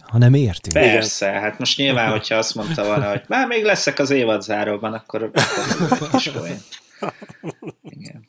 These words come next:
Speaker 2: És az, az is érdekes volt, ugye itt sokan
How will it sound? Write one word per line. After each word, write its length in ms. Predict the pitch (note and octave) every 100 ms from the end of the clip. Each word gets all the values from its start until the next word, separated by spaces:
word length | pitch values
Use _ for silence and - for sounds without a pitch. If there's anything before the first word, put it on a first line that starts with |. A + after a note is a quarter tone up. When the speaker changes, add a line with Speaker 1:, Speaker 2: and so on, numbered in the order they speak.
| -
Speaker 2:
És 160 | -
az, 300 | C3+ C3+ - -
az 140 | A#2
is 180 | A#2+ -
érdekes 520 | G#2 G#2 G2 F#2+ -
volt, 320 | G#2 G#2+ A2+
ugye 180 | G2+ G2
itt 120 | F#2+
sokan 520 | - G2+ - F#2 F#2+